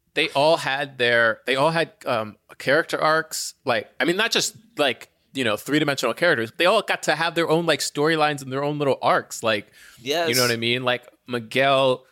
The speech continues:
Speaker 1: with, like, fi-, figuring out, like, how to lead and, and how to bring everybody together. You had Bobby, you know, who had this kind of moral dilemma, dilemma choice to make, uh,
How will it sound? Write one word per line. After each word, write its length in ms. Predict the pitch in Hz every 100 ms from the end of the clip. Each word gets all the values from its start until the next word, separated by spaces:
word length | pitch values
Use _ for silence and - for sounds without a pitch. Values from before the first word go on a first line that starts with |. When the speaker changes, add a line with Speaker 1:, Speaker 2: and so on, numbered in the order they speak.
| _
Speaker 1:
with, 200 | 120 117
like, 180 | 123 113
fi-, 320 | - - 170
figuring 380 | 127 - 135 135
out, 120 | 127 127
like, 180 | 120
how 340 | - 123 123 127
to 640 | - - 123 120 117 113 _ _ _ _ _ _
lead 300 | 165 262 233
and, 160 | 180 160
and 160 | 147 127
how 160 | 135
to 80 | 127
bring 240 | 113 143 135
everybody 320 | 135 127 123
together. 640 | 113 - 220 202 190 180 - -
You 120 | 135
had 460 | 131 123 120 117 _ _ -
Bobby, 600 | 160 165 170 160 151 - _
you 160 | - 139
know, 360 | 123 113 110 -
who 120 | 135
had 280 | 123 131 123
this 200 | 123 -
kind 220 | - 131
of 60 | 117
moral 280 | 117 127 127
dilemma, 520 | 117 113 156 160 160 _ -
dilemma 440 | 127 123 160 175
choice 360 | 165 170 165 156
to 100 | -
make, 400 | 156 160 160 - _ - _ -
uh, 420 | 127 117 113